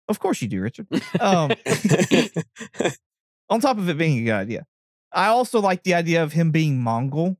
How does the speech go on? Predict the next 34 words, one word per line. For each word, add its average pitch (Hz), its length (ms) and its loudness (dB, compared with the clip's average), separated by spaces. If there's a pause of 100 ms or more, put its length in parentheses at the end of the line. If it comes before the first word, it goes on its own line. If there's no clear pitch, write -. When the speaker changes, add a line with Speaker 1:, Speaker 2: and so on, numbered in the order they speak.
Speaker 1:
So 156 200 0
maybe 156 480 0
if 151 140 0
he 180 120 2
was, 160 140 0
like, 156 180 -2
to 156 80 -6
do 151 180 0
Superman, 226 720 -2 (280)
Speaker 2:
<laughs> - 300 -6
I 202 120 2
Speaker 1:
he 165 60 2
could 147 120 0
Speaker 2:
hate 143 80 0
Speaker 1:
fight 147 160 2
Superman. 123 200 2
Speaker 2:
Mongol. 113 280 -2 (340)
<laughs> 294 320 2
Speaker 1:
I'm 202 180 2
just 277 200 -2
saying. 285 240 2 (320)
And, 214 180 4
like, 214 160 2
we've 202 160 2
already 220 200 2
got, 196 340 2
was 175 220 0
it 139 200 -2
the 165 140 -2
girl 160 320 0
version, 123 420 -2
Mongal, 139 640 0 (120)
Speaker 2:
Yeah. 131 280 0
Speaker 1:
uh, 139 260 0